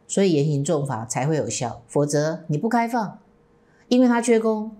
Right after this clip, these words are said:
他管你严刑重罚，他照样使用黑工。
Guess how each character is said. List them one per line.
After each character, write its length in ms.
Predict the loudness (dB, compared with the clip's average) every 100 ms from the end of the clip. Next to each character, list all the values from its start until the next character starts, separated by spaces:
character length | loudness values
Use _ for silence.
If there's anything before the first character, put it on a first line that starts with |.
| -6
他 120 | 0
管 200 | 4 4
你 140 | 4
严 160 | 0 0
刑 160 | 0
重 240 | 0 0 -2
罚， 140 | -4
他 80 | -6
照 420 | -8 -4 -2 -2
样 280 | -2 -6 -10 -16 _ -20 -20 _ _ _ _ _ -6
使 160 | -2
用 180 | 0 0
黑 100 | -2
工。 280 | -4 -6 -8